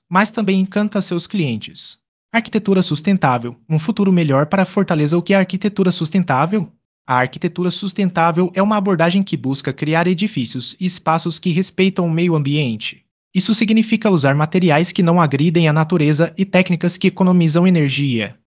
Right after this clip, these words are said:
Imagine viver em uma casa que, além de bonita, ajuda a preservar o nosso planeta. Essa é a essência da arquitetura sustentável. Vantagens da sustentabilidade na arquitetura. Adotar a sustentabilidade na arquitetura traz muitas vantagens.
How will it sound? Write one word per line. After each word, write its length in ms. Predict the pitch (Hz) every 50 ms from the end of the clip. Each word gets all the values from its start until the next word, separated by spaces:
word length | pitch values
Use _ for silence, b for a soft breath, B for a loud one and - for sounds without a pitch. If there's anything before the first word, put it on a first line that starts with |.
| _ _ -
Imagine 400 | 170 170 180 180 160 185 202 214
viver 280 | 190 196 180 147 156 151
em 80 | 156
uma 160 | 156 160 160
casa 340 | 156 160 - 160 165 160 170
que, 320 | 156 160 - 170 170 175 _
além 240 | - 175 165 170 170
de 120 | 165 175
bonita, 500 | 156 180 190 175 151 147 143 - 151 - _
ajuda 320 | _ 175 160 131 165 170 175
a 20 |
preservar 500 | 170 - 170 170 165 175 170 131 135 127
o 60 | 147
nosso 260 | 143 143 151 156 - 202
planeta. 640 | - 185 160 139 139 131 123 - - - - - _ _ _ _ _ _ _ -
Essa 260 | 185 214 214 - 196
é 100 | 196 190
a 60 | 185
essência 400 | 190 185 - - 147 151 - 180
da 140 | 165 160 165
arquitetura 580 | 185 190 190 196 - - 202 - 202 185 180
sustentável. 800 | 160 - 196 185 - 214 208 190 - 151 120 117 110 110 113 110 123 - _ _ _ _ _ _
Vantagens 480 | - 160 180 180 175 147 139 131 147 147
da 100 | 147 156
sustentabilidade 960 | 151 - 180 175 - 214 196 180 196 160 147 175 190 196 156 151 151 156 175
na 120 | 175 175 165
arquitetura. 580 | 160 156 156 156 160 - 185 - 185 170 170
Adotar 460 | 170 160 170 170 - 160 151 160 156
a 100 | 156 160
sustentabilidade 960 | 170 - - 180 - - 208 185 170 151 156 175 190 180 147 143 151 160 160 175
na 120 | 170 165
arquitetura 600 | 160 170 165 - 175 - 202 196 - 175 170 175
traz 320 | 165 - 147 143 156 160
muitas 380 | 156 151 160 185 180 - 196 165
vantagens. 800 | 156 185 185 180 160 139 127 120 113 110 107 110 - - - -